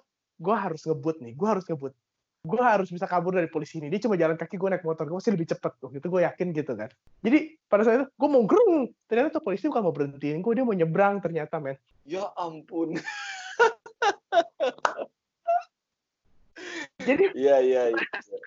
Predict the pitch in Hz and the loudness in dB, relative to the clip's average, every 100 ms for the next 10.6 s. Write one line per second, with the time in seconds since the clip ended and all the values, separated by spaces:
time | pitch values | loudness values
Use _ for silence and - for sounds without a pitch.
0 | - _ 226 233 - 262 254 240 - 226 | -18 _ -2 0 2 2 2 0 0 2
1 | 269 381 _ _ _ - 247 233 214 190 | 2 2 _ _ _ 2 4 4 6 4
2 | 247 330 - _ - 359 277 269 262 311 | 4 2 -2 _ -2 2 4 4 2 2
3 | - 247 247 - _ 339 320 370 277 262 | 2 0 0 -10 _ 2 4 2 2 2
4 | 247 226 262 - 302 294 294 - - 285 | 2 2 0 2 2 2 0 -6 -2 2
5 | 320 311 - 269 262 - - 190 208 - | 2 0 -2 0 0 -2 -2 4 2 4
6 | 160 170 _ - 180 180 180 180 185 180 | 2 2 _ -10 -2 -2 0 0 2 2
7 | 175 175 175 170 165 165 - _ _ _ | 2 2 0 4 4 4 -6 _ _ _
8 | _ _ _ _ _ _ _ _ - 269 | _ _ _ _ _ _ _ _ -18 -16
9 | 247 226 _ _ 143 151 160 160 165 160 | -16 -20 _ _ 2 2 4 4 4 4
10 | 180 196 202 175 160 | 2 2 0 2 2